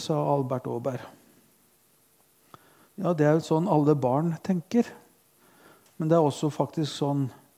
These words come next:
mange, mange av oss voksne tenker.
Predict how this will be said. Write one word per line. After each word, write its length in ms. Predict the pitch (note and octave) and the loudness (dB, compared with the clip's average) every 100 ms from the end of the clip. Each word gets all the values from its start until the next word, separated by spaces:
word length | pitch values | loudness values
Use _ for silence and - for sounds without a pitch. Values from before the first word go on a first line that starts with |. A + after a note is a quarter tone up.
| _ _ _ _ _ | _ _ _ _ _
mange, 680 | D3 D3+ E3 C#3+ A#2 A#2 C#3+ C#3+ - | 0 6 6 6 0 0 0 0 -4
mange 500 | - D#3 D#3 B2+ C3+ | 2 4 4 4 2
av 340 | C#3+ C3+ C#3 D3+ | 2 0 0 -2
oss 160 | B2+ - | -6 -4
voksne 580 | D3+ - - A#2 B2 C3+ A#2+ | -6 -6 -12 -6 -6 -6 -6
tenker. 440 | - D3+ - A3 | -4 -4 -2 -4